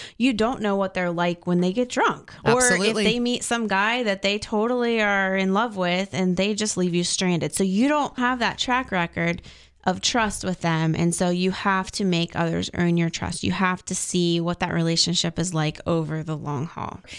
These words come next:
Speaker 2: I think it's so important also to be aware and stay alert. You need to check out your surroundings. You need to see,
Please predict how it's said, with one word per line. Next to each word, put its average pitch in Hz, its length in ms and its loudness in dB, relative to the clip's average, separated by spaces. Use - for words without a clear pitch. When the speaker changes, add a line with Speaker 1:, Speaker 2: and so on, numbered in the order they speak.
Speaker 2:
I 170 60 0
think 180 160 -4
it's 175 120 -2
so 170 260 2
important 165 420 -2
also 143 580 2
to 139 380 2
be 160 420 0
aware 147 720 0
and 165 180 0
stay - 320 2
alert. 156 460 0
You 170 120 2
need 190 200 4
to 196 80 0
check 240 500 0
out 180 180 0
your 160 120 0
surroundings. 143 680 0
You 143 80 2
need 160 180 0
to 240 60 2
see, 233 540 0